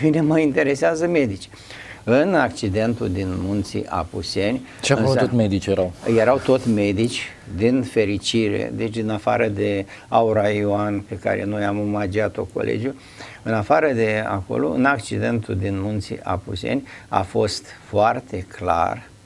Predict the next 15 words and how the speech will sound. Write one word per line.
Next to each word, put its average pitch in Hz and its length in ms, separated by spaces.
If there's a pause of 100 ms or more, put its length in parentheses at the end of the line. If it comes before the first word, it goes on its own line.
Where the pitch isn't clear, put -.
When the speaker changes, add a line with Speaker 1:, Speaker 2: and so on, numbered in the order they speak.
(260)
Speaker 1:
și - 240
acolo 92 520 (480)
o 98 680
harababură 107 1080
și 113 220
o 104 120
lipsă 104 440
de 95 160
decizie. 90 600 (600)
Este 113 440 (100)
inadmisibil, 135 1200
este 113 240
inadmisibil 110 1040
să - 240
nu 123 420